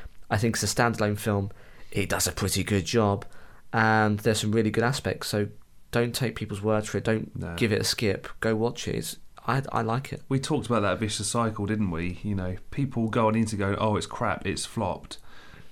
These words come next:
Speaker 2: But you don't know that because you haven't seen it. And
Speaker 1: No.
Speaker 2: the box office speaks for itself. It didn't rake the money in because not, no one was seeing it. So you
Speaker 1: No.
Speaker 2: can't say it was crap when you haven't watched it.
Speaker 1: Correct.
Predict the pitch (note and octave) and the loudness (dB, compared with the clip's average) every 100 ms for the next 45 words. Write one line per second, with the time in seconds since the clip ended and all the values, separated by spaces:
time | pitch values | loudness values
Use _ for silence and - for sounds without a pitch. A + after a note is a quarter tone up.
0 | - - - A#2 B2 C3+ C3 A2+ C3 B2 | -16 -14 -4 -2 0 2 2 2 2 2
1 | F#2 - A2+ G#2+ G2+ C3+ C3 F#2+ G2+ F2+ | 0 0 -2 -2 -2 0 0 -2 -2 -2
2 | F2 - - - - B2 B2 A#2 E3 - | -4 -8 -14 -10 0 4 4 4 2 2
3 | - C3+ B2 - - A#2+ - A#2 - D#3 | 0 0 0 -2 0 0 0 -2 0 0
4 | G2+ F2+ - - - - - - - B2 | -2 -4 -10 -14 -16 -16 -16 -10 -4 0
5 | E3+ F3 D#3 A#2 C3+ - - C3+ F3 C#3+ | 4 4 4 2 0 0 2 4 6 4
6 | F#2+ F2+ G2+ B2 - C3+ C#3 D3 E3 - | 2 0 -2 -2 0 0 2 2 0 0
7 | C#3+ F3 D#3 C#3 C#3 F#3 A#2 - - E3 | 0 2 2 2 2 2 2 0 0 2
8 | G2+ A3+ G#3+ D3 - F#3+ F#3 D#3 - - | 4 4 4 4 0 2 2 0 -2 -4
9 | F3+ - - - - - - - - - | -4 -4 0 4 4 2 -14 -16 -16 -14
10 | - - D#3+ E3+ C#3 G3+ E3 F3 - - | -10 0 2 4 4 4 4 2 0 -2
11 | G2 - G#2+ - | -4 -2 0 0